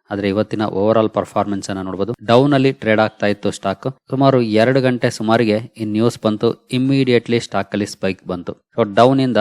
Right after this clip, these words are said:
ನಾವು ಕ್ಯಾಲ್ಕುಲೇಟ್ ಮಾಡಿದ್ರೆ ನೋಡ್ಬೋದು more than four percent ರ್ಯಾಲಿ ಸ್ಟಾಕ್ ಅಲ್ಲಿ ಕಂಡು ಬಂದಿದೆ. So ನೋಡೋಣ ಬನ್ನಿ ಆ ನ್ಯೂಸ್ ಏನು ಅಂತ, ನಂತರ ಕಂಪನಿ ಬಗ್ಗೆ ತಿಳ್ಕೊಳ್ಳೋಣ.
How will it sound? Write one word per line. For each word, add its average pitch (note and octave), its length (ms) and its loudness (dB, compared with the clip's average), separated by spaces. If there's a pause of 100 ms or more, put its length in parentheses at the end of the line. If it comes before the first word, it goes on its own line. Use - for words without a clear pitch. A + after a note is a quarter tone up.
(420)
ನಾವು G#2+ 120 -4
ಕ್ಯಾಲ್ಕುಲೇಟ್ A2+ 460 -2
ಮಾಡಿದ್ರೆ G#2+ 260 0 (160)
ನೋಡ್ಬೋದು G2+ 320 -4
more G2+ 240 -6
than G2 220 -6
four G#2+ 200 -2 (100)
percent G#2 440 -8
ರ್ಯಾಲಿ G2 260 -2
ಸ್ಟಾಕ್ - 360 -4
ಅಲ್ಲಿ G2+ 160 -2
ಕಂಡು G2 280 -4
ಬಂದಿದೆ. F2 300 -6 (200)
So C3+ 60 -6
ನೋಡೋಣ C3+ 280 2
ಬನ್ನಿ B2 280 -2
ಆ - 60 -10
ನ್ಯೂಸ್ G#2+ 440 -2
ಏನು G#2 160 -2
ಅಂತ, G2+ 180 -4
ನಂತರ G2+ 400 -4
ಕಂಪನಿ G2 360 -8
ಬಗ್ಗೆ F#2 220 -6
ತಿಳ್ಕೊಳ್ಳೋಣ. G2 440 -6